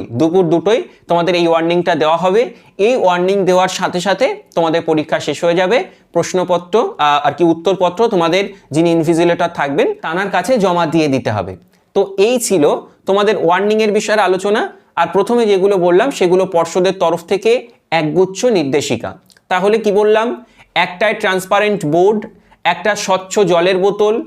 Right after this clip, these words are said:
লেখার সামগ্রী যেমন কলম, কার্ডবোর্ড, তারপর পেন্সিল, জ্যামিতি বক্স, রাবার বা ইরেজার প্রভৃতি জিনিসপত্রগুলো নিয়ে যাবে। কোনো রকম ইলেকট্রিক গেজেট নিয়ে যাবে না, মোবাইল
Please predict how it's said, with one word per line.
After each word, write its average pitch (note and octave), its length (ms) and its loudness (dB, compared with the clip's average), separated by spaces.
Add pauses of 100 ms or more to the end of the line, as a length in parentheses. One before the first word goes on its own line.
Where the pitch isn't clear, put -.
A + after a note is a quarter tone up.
(260)
লেখার G#3+ 400 0
সামগ্রী F#3+ 540 0 (360)
যেমন F3 400 2
কলম, F#3+ 460 0 (480)
কার্ডবোর্ড, F3+ 640 2 (340)
তারপর E3 380 2 (120)
পেন্সিল, G3+ 500 0 (260)
জ্যামিতি F3 420 0
বক্স, G3+ 320 0 (200)
রাবার E3 480 2
বা F#3 140 2 (120)
ইরেজার F#3+ 460 2 (340)
প্রভৃতি F#3+ 380 2
জিনিসপত্রগুলো F#3+ 800 2
নিয়ে F3 240 2
যাবে। F#3 260 2 (540)
কোনো G3 260 2
রকম G#3 360 2 (440)
ইলেকট্রিক A#3 580 0 (160)
গেজেট F#3 380 4
নিয়ে F#3 180 2
যাবে E3+ 280 0
না, G#2+ 120 -2 (340)
মোবাইল F3+ 400 2